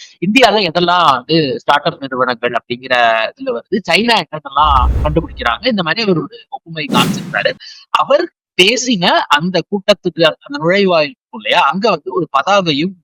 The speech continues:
அ, இந்த இந்தியா, சீனா, இந்த ஸ்டார்ட் அப், அ, அந்த வேறுபாடுகளை, அ, குறிப்பிட்டு அங்க வச்சிருந்தாங்க. அ, சேப்பியன்கள் வந்து, அ,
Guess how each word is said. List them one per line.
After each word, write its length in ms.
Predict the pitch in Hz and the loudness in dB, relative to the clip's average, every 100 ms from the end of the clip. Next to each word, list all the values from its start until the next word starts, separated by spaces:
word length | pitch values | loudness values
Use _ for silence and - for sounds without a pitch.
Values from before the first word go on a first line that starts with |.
| - | -8
அ, 220 | 220 214 - _ _ 160 | -4 -4 -6 _ _ _
இந்த 140 | 143 | 0
இந்தியா, 440 | 156 190 190 175 | 0 0 2 2
சீனா, 360 | 170 165 151 151 | 0 -2 0 0
இந்த 140 | 147 | 2
ஸ்டார்ட் 320 | - 139 139 - | 2 2 2 0
அப், 340 | - - - | -2 -6 -4
அ, 120 | 110 | 0
அந்த 260 | 123 123 127 | 0 -2 0
வேறுபாடுகளை, 680 | 151 170 156 135 131 117 110 110 107 _ _ _ _ 113 | 2 2 2 -2 -4 -2 0 0 -4 _ _ _ _ -4
அ, 100 | - - | -4 -2
குறிப்பிட்டு 460 | 165 165 - 156 | -2 -2 -6 -2
அங்க 280 | 160 - 107 _ _ _ | -2 -4 -10 _ _ _
வச்சிருந்தாங்க. 800 | _ _ - 156 180 170 123 - - - - - - | _ _ -6 -2 0 0 0 0 -4 -8 -16 -16 0
அ, 120 | 180 175 | 2 2
சேப்பியன்கள் 540 | 294 349 349 302 233 | 2 0 0 2 0
வந்து, 260 | 180 180 285 214 135 113 107 - - | 0 0 2 4 2 0 -6 -10 -4
அ, 240 | 123 120 | 0 0